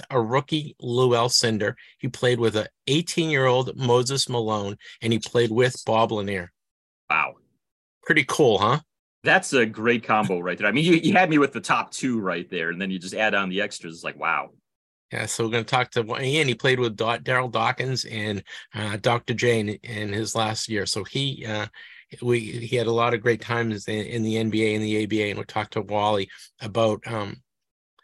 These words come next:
Speaker 1: his career. He also, they just dedicated a mural for him in the city, city of Philadelphia. He did a lot of work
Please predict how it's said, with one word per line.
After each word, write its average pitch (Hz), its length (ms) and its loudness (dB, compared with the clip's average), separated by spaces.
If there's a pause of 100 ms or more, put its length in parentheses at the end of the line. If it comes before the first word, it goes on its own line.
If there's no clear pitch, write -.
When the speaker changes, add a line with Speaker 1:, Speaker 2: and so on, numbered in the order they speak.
(260)
Speaker 1:
his 113 280 2
career. 123 480 2
He 113 160 -6
also, 135 340 2
they 113 140 -6
just 131 240 -4
dedicated 117 640 -2
a 104 380 -4
mural 113 500 2 (220)
for 117 240 -4
him 110 180 -2
in 104 220 -6 (100)
the 110 140 -6
city, 113 360 2
city 113 260 -2
of 98 100 -4
Philadelphia. 110 520 0
He 101 120 -2
did 113 160 -2
a 107 40 -2
lot 110 220 2
of 107 80 0
work 107 300 0